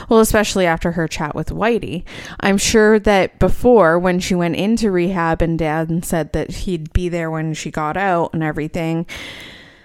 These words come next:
and, you know, she was maybe convinced that they could be a happy family again, possibly.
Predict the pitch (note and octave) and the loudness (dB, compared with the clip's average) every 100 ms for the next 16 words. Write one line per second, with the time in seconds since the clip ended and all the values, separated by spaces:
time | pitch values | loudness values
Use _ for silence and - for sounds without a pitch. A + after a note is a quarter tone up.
0 | _ _ _ - F#3 F3+ E3+ - _ G#3 | _ _ _ -8 -2 0 0 -4 _ -2
1 | F#3+ D#3+ D3 D#3 - - - - - G3 | 0 2 0 -2 -4 -4 -6 -6 -2 2
2 | F3+ F#3+ F#3 F3+ F3+ E3+ - F#3 E3+ E3+ | 2 2 2 2 0 0 0 0 2 2
3 | D#3+ - D#3+ D3 - F#3+ E3+ - D4 D4+ | 0 0 -2 -2 -2 -2 -2 2 4 4
4 | - A3 F#3 F3+ E3+ F3 D#3+ E3 D#3+ D3+ | 2 2 2 0 -2 -2 -4 -2 -2 -2
5 | D#3+ D#3 D#3 D#3 D3 D#3 - A3+ A#3 - | 0 -2 -2 -2 -2 -2 0 0 0 0
6 | F3+ E3 C#3+ D#3+ C4 | -2 -2 -2 -2 -4